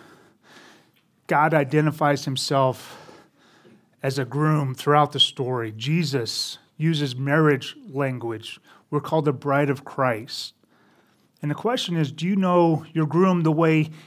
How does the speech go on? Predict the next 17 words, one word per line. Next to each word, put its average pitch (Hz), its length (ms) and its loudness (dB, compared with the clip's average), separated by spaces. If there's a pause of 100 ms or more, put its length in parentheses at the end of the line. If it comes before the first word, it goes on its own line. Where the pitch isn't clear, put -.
he 185 200 -2
wants 165 500 -2
you 156 420 0 (100)
to - 100 -8
know 165 260 0
him? 123 460 -8 (1300)
Or 156 460 4 (360)
do 165 120 -2
some 196 260 0
of 196 40 0
the 180 80 4
myths, 160 800 0 (960)
some 175 200 -2
of 175 60 0
the 151 140 0
legends 147 720 0
that 139 420 2